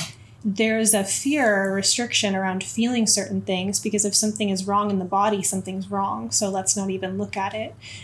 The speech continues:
And what would happen, you know, and when it comes to emotions and the mental cognitive level, if I'm having a thought,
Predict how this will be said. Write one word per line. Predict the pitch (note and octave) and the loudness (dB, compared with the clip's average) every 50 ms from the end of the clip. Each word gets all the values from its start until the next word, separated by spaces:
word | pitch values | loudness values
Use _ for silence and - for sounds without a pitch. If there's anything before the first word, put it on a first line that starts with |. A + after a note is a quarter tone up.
| - - | -10 -2
And | A3 G#3+ A3 G#3+ | 0 2 2 4
what | A3+ A#3 A3 | 2 2 2
would | G3 F#3+ | 0 0
happen, | G3 - A#3+ B3 C4 B3+ - G#3+ F#3 F#3+ G3 G3 G3+ - - - - - - | 0 2 2 2 2 2 0 -2 -2 0 -2 -2 -4 -6 -10 -16 -20 -6 -2
you | A#3+ A#3 | 0 2
know, | A3+ A3+ | 2 4
and | A3+ A#3 | 4 2
when | A#3+ A#3+ | 2 2
it | A#3+ C#4 C4+ | 0 0 -2
comes | - C#4+ C#4+ C#4+ C#4+ - - - - | 0 2 2 4 4 4 2 2 2
to | B3 A#3+ B3+ | 0 0 0
emotions | A3+ G3+ G3+ G3 A3 C4 C4 - G#3+ F#3+ G3+ A3 B3+ C4 - - - - - - - - - - - - - - | 0 0 2 2 2 2 2 2 0 0 -2 -2 0 2 2 2 2 2 0 -4 -8 -14 -18 -20 -20 -20 -6 -2
and | A#3+ A3+ A3+ | 0 2 4
the | G#3 | 4
mental | G#3+ G#3+ A3 A#3+ B3+ - A3 G3+ | 4 4 4 4 2 2 2 0
cognitive | G3+ - - A3+ A#3 B3+ C4+ B3 G#3+ F#3+ F#3 F3+ - | 0 0 2 2 4 4 2 2 0 0 -2 -2 0
level, | F#3+ F3 F3+ G3 F#3+ F#3+ G#3 - - - | -2 0 0 0 -2 -2 -2 -4 -6 -8
if | - G#3+ | -2 0
I'm | C4 C#4+ D#4 | 0 2 2
having | - C4+ C4+ C4 C4+ C4 A3+ | 2 2 2 2 2 2 0
a | G#3 | 0
thought, | - - - A3+ A3+ A3+ G#3 F#3+ - - - | 0 -2 0 2 2 4 4 2 0 -2 -6